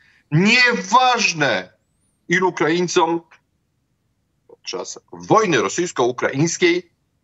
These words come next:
a zaznaczam państwu, że ta wojna toczy się na trzydziestu gdzieś tak procentach Ukrainy, reszta kraju, tak, jest wolna. Oczywiście wiem, wiem, bomby spadają, ja to wszystko wiem.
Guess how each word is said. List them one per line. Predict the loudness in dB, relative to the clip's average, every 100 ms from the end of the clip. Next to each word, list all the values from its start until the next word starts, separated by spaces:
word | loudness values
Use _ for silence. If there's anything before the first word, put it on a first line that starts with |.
| _
a | -4 -4
zaznaczam | -2 -4 -4 -4 -4
państwu, | -4 -4 -6 -10
że | -6 -2 -2
ta | -2 -4
wojna | -4 -4 -6
toczy | -8 -12
się | -12 -10
na |
trzydziestu | -10 -8 -6 -4 -4 -6
gdzieś | -8 -6
tak | -4 -4
procentach | -4 -2 -2 0 0 -2 -10 -20 -20 _ -4
Ukrainy, | -2 0 0 0 -2 -2
reszta | -2 0 0 0 0 0 -4 _
kraju, | -4 -2 0 0 0 -4 _ -20 -20 _ _ _ _
tak, | -2 -2 -2 -6
jest | -4 0
wolna. | 2 2
Oczywiście | 0 -4 -4 -4
wiem, | 0 2 2 0
wiem, | 0 -2 0
bomby | -2 -2 -4
spadają, | -6 -6 -4 -4
ja | -6
to |
wszystko | -12 -8 -4
wiem. | -2 -2